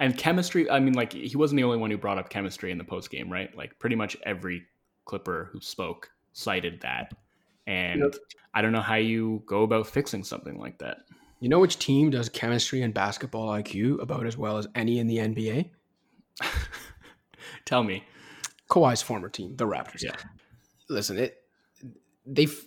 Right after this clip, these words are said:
Speaker 2: they failed miserably. As you mentioned, they embarrassed themselves. And I think, you know, part of the reason that,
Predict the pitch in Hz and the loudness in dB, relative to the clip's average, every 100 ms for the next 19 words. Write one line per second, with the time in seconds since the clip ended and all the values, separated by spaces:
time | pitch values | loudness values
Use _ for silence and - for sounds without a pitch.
0 | - - 120 - 156 165 131 123 120 123 | -6 0 2 6 6 8 4 2 -2 -2
1 | 123 123 - _ _ - 107 117 131 117 | -2 -4 -10 _ _ -2 0 2 2 2
2 | 107 117 110 110 110 107 104 104 110 - | 0 -2 -2 0 0 0 0 -2 -2 -4
3 | 110 110 101 107 107 113 127 120 - 131 | -4 -2 -2 -2 -6 -6 -6 -6 -4 0
4 | 120 113 - - _ _ _ _ _ _ | 0 -2 -8 -20 _ _ _ _ _ _
5 | - 147 139 127 107 - 127 127 120 113 | -4 -2 2 2 2 0 0 2 0 2
6 | 120 127 110 104 98 92 87 | 2 2 0 -2 -4 -4 -4